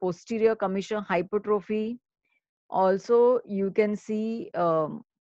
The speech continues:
sulcus vocalis, uh, the pseudosulcus vocalis.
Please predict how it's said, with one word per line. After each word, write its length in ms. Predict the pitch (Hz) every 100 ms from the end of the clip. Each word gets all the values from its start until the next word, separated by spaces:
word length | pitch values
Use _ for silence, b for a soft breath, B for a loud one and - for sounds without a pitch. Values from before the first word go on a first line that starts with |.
| _ _ _ _ _ _ -
sulcus 520 | - 196 190 226 226
vocalis, 480 | 196 165 175 151 160
uh, 320 | 151 160 151
the 100 | 160
pseudosulcus 640 | 165 214 220 202 180 240
vocalis. 460 | 202 156 143 - -